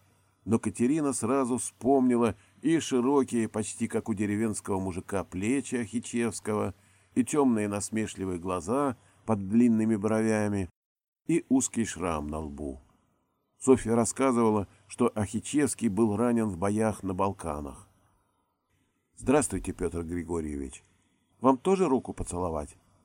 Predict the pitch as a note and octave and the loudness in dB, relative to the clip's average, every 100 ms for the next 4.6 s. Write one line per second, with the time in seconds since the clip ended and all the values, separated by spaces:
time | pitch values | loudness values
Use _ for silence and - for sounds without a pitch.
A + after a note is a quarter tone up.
0 | _ _ _ _ _ _ _ B2+ F3 C#3 | _ _ _ _ _ _ _ 2 4 4
1 | D3 G2 D2+ B1+ G#1 D2+ _ _ _ _ | 2 0 -4 -8 -14 -16 _ _ _ _
2 | E2+ E2+ D#2+ E2 D#2 - E2 D2+ D#2 - | -8 -6 -4 -4 -4 -4 -4 -4 -6 -4
3 | G2 - E2+ E2 E2 D#2 F2 - E2+ E2+ | -4 -2 -4 -4 -4 -4 -8 -6 -8 -6
4 | - E2 D2 - C#2+ C#2+ | -6 -8 -8 -10 -14 -16